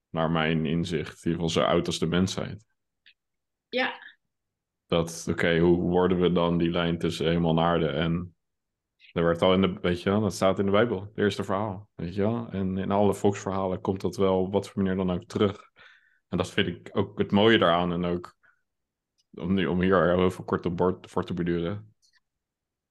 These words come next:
Speaker 1: Weet je wel, we, we, we ontdekken, we herontdekken elke keer dit verhaal, maar dan in een andere vorm. <laughs> Met een andere taal, met een andere methode, of het nou seks is, of je intimiteit, of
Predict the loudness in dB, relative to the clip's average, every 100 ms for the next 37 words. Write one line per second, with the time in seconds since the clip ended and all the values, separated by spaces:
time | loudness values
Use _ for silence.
0 | _ _ _ -8 0 2 4 4 4 4
1 | 4 2 2 2 4 4 2 2 -2 -2
2 | 0 0 0 -12 _ -8 0 2 2 2
3 | 2 2 0 -2 0 -2 0 2 2 -2
4 | -2 0 0 -4 -2 2 2 2 0 -2
5 | -4 -4 -4 -4 -6 -12 _ _ -4 -2
6 | 2 2 2 0 0 0 2 4 2 0
7 | -4 -14 _ -4 -2 0 0 0 0 0
8 | 0 2 2 2 0 -2 -4 -8 -4 -4
9 | -4 -4 -6 -4 -4 -4 -4 -2 -2 -2
10 | -4 0 2 2 0 -2 -6